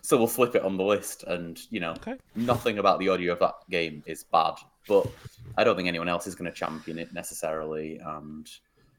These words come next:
Speaker 1: it's maybe not quite as landmark as some of the, like, mainline Persona games that maybe would make a list like this.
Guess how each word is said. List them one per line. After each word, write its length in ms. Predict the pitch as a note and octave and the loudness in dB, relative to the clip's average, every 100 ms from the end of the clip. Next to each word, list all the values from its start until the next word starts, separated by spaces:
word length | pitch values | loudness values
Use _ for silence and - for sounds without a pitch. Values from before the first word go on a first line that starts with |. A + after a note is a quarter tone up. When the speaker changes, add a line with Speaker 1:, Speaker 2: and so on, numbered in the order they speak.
| _ _ G2 | _ _ 0
Speaker 1:
it's 240 | - - | 0 0
maybe 320 | A2 G#2 G2+ | 2 2 2
not 160 | F#2+ - | 0 4
quite 220 | G#2 F#2 | 6 8
as 120 | G2 | 6
landmark 600 | F#2 F2 F2+ F#2 E2 D#2 F2 | 4 4 4 0 -2 -2 -6
as 80 | |
some 180 | - E2 | -8 -6
of 140 | E2 - | -8 -4
the, 60 | E2 | -4
like, 280 | E2 - _ B2 | -4 -8 _ -8
mainline 680 | A#2+ G#2+ F#2+ E2 E2 D#2 | -4 -4 -4 -4 -4 -6
Persona 400 | - - D#2+ D#2+ | -10 -4 -2 -2
games 340 | D#2 D#2 D#2 D2+ | -6 -6 -6 -6
that 160 | - F#2+ | -6 -2
maybe 360 | F#2 E2+ F#2 | -4 -4 -6
would 220 | F2 G#2 - - | -2 -2 -2 -6
make 320 | F#2 D#2+ - | -4 -4 -4
a 40 | D#2+ | -2
list 440 | E2 - - - | -2 -4 -12 -10
like 320 | D2+ D2+ - | -10 -10 -18
this. 340 | - _ - | -20 _ -18